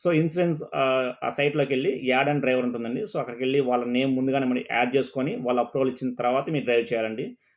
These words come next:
లేదంటే ఎక్కడైనా ఏదైనా యాక్సిడెంట్ జరిగితే మీకు అది ఇన్సూరెన్స్ వర్తించదు.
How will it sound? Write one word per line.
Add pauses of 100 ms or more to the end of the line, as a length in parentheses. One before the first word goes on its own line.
(120)
లేదంటే
ఎక్కడైనా
ఏదైనా
యాక్సిడెంట్
జరిగితే
మీకు
అది
ఇన్సూరెన్స్
వర్తించదు.